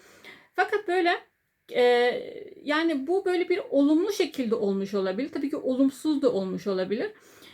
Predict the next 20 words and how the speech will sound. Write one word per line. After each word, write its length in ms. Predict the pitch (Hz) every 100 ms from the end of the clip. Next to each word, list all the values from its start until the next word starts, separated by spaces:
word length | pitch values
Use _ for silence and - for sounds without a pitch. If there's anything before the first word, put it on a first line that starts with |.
| _
Ve 260 | 254 392 415
siz 200 | - 370 403
aslında 240 | 403 302 269
iki 280 | - -
bin 120 | 339 320
yedi 220 | 302 311
senesinden 880 | - 320 320 339 330 233 185 247 349 _ _
şimdi 260 | - 330 -
iki 200 | - 381
bin 140 | 320
yirmi 420 | 294 302 311 294 -
beşe 340 | 247 311 339
kadar 340 | 294 254 262 -
acaba 300 | 349 339 302
şöyle 340 | 285 339 311
bir 80 | 277
enerji 420 | 262 262 254 254
içinde 300 | 220 - 226
oldunuz 560 | 226 214 196 202 196 190
mu? 180 | 185